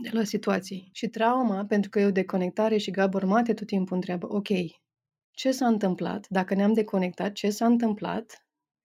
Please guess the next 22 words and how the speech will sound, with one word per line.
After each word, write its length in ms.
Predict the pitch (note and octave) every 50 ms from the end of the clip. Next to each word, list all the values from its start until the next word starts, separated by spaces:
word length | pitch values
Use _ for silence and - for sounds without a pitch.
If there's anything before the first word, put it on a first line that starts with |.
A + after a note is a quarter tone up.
| _ _
și 160 | - - - G#3+
cum 200 | - G#3+ G#3 G#3
ne 120 | G3+ G3
putem 320 | G3 G3 F#3+ F#3 F#3 F#3
reconecta?” 760 | F3+ F#3 F3+ - F3+ F3+ F3+ F3+ - - F3+ E3 - - _ _ _ _
Pentru 220 | - - F3+ E3+ G3
că 80 | -
și 120 | F#3 - G#3
asta 220 | G3+ G3 G3+ G#3
este 300 | G3 F#3+ F#3+ F#3 F#3+ G3
un 80 | F#3+ F#3+
element 400 | F#3 F3+ F#3 F#3 G3 G3 F#3+ G3
foarte 380 | - - G3 F#3+ F#3 F#3 F#3+
important. 680 | F#3 F3+ F3 E3 F#3 F3+ - - F#3 F3+ F#3 F#3 - - _ _ - - - - - - - - _ _ _ _
Și 160 | - - A3
la 120 | G3+ G3+
fel, 300 | G3+ G3+ B3 B3 B3 A#3
pentru 220 | A#3 G3+ G3+ F#3+ G3
că 120 | - F#3
trauma 380 | F#3 F#3+ G3+ G#3 A3+ A#3 A#3+ A#3
e 40 | A3
deconectare 960 | F#3+ G3 F#3 F#3+ G3 F#3 F#3 F#3 - - - F3+ F3+ - - G3+ A#3+ A#3+